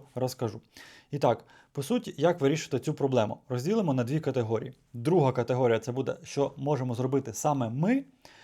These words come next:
а ось перша категорія — це що може зробити постачальник енергії. Тому що найперше, що треба зробити, це саме звернутись до постачальника енергії зі скаргою, якщо у нас є проблема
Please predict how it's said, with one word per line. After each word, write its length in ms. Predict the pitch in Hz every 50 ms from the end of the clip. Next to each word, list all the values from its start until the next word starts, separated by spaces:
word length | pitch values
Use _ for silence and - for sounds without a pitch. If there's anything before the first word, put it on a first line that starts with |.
| - - _
а 80 | -
ось 180 | 131 127 120 -
перша 360 | - _ 208 254 254 - 214
категорія — 580 | 208 165 156 - 139 117 127 120 110 104 - - _ _ - - - - - - - - _ _ _
це 280 | _ - 170 202 233 220 226 -
що 220 | _ - - 165 170
може 180 | 196 202 170
зробити 380 | 135 131 127 131 160 180 - 180
постачальник 680 | - - 117 - 131 - - 143 147 139 131 131 - -
енергії. 460 | 131 127 123 113 104 101 101 151 151 _ _ _ _ _ _ - _
Тому 240 | 139 131 135 135 110
що 200 | - 123 117 - _ _
найперше, 520 | - 131 123 113 - - 185 262 262 - -
що 120 | - 135
треба 300 | 127 123 123 120 120 113
зробити, 380 | 107 113 113 113 110 - - 123
це 120 | - 120
саме 280 | 110 - 156 147 127 117
звернутись 500 | 110 113 117 120 - 208 247 254 233 156
до 160 | 123 135 123
постачальника 720 | - 123 110 - 127 - - 123 117 113 107 101 - 107
енергії 460 | 101 117 165 247 202 202 196 156 123
зі 200 | 104 120 180 208
скаргою, 540 | 196 - - - 123 117 113 107 107 110 110
якщо 300 | 110 107 - - 185 220
у 120 | 151 131
нас 260 | 127 147 165 160 - -
є 100 | 139 135
проблема 520 | 135 123 110 104 127 151 185 196 202